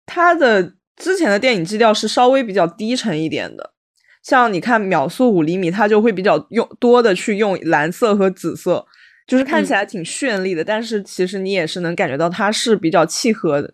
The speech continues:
Speaker 1: 主角那种比较忧郁的心情的。
Speaker 2: 嗯。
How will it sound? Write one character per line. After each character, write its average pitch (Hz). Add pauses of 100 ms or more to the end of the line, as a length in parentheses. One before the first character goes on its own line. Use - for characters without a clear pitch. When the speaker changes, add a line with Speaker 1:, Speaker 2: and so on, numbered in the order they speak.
Speaker 1:
主 170
角 147
那 185
种 180
比 156
较 180
忧 196
郁 226
的 185
心 220
情 233
的。 - (400)
Speaker 2:
嗯。 214